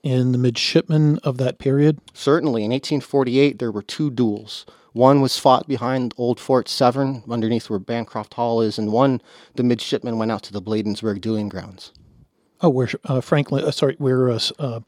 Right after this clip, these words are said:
Speaker 2: The
Speaker 1: Stephen Decatur was killed by James Barron in a duel in eighteen twenty.
Speaker 2: That's right. So, and I think that part of my early chapters in the dissertation examines that kind of legacy of the,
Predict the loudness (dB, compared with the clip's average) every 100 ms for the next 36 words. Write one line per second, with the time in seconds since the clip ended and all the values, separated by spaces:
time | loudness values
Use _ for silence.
0 | _ -10 -6 -6 0 2 4 4 4 4
1 | 2 -2 2 4 4 2 -6 -6 -6 -4
2 | -2 -2 0 0 2 2 0 -2 0 0
3 | 0 -2 -4 -6 -8 -6 -6 -6 -10 _
4 | -14 -14 -14 0 2 2 0 0 2 0
5 | -4 -6 -6 -2 0 0 -2 -6 0 2
6 | 2 0 0 -2 -2 -2 -2 -4 -4 -4
7 | -6 -4 -4 -6 -6 -4 -4 -4 -6 -6
8 | -2 0 2 0 -4 -10 -8 -8 -6 0
9 | 0 2 -2 -2 -2 -2 -4 -6